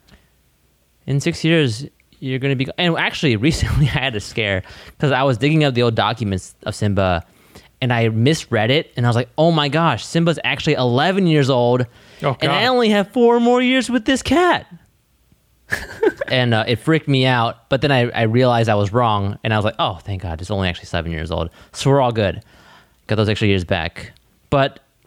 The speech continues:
Speaker 1: you know, I don't know. I don't, I'm not gonna lie. I don't deal with, with loss or death very easily. Um,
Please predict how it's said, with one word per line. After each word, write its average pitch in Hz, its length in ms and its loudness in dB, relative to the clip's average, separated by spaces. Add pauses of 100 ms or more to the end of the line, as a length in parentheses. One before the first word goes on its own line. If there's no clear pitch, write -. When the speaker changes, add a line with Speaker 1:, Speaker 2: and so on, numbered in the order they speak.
(340)
Speaker 1:
you 151 100 0
know, 127 360 2 (580)
I 175 140 0
don't 254 80 0
know. 269 100 2
I 104 160 -2
don't, 214 240 -2 (280)
I'm 139 260 -4
not 160 100 0
gonna 156 160 2
lie. 127 180 2
I 131 60 -2
don't 151 160 0
deal 131 180 2
with, 117 160 2 (280)
with 120 160 0
loss 120 360 0
or 127 60 0
death 113 420 0
very 113 300 -2
easily. 143 480 0 (560)
Um, 101 580 0